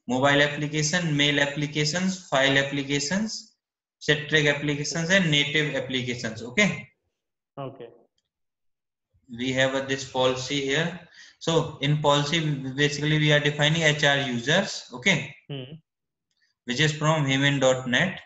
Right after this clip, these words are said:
Speaker 1: web app, ten dot one dot two two one, and word clock. Okay.
Speaker 2: Okay.
Speaker 1: Install on this firewall. So let me also include here some more users.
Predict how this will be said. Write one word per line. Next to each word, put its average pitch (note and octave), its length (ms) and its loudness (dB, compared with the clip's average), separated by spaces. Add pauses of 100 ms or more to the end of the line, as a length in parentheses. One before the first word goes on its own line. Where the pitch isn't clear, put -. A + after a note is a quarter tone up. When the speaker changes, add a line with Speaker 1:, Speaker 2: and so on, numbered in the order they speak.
(640)
Speaker 1:
web C3 400 4
app, F3 380 2 (440)
ten C3+ 200 2
dot C#3 160 0
one C3+ 160 0
dot C3+ 200 -2
two C3 160 -4
two C3 120 -4
one, E3+ 240 0
and E3+ 360 -2
word B2+ 280 2
clock. G#2+ 300 -4
Okay. - 400 -2 (720)
Speaker 2:
Okay. B2 360 -14
Speaker 1:
Install C#3 380 -2
on D#3+ 140 0
this C3+ 200 -4
firewall. G2+ 480 0 (420)
So - 180 -2
let D3 360 2
me D#3+ 180 0
also D3+ 340 2
include D3 540 0
here D3 420 0 (1800)
some A#2+ 320 -4
more B2 240 -4
users. A#2+ 720 -6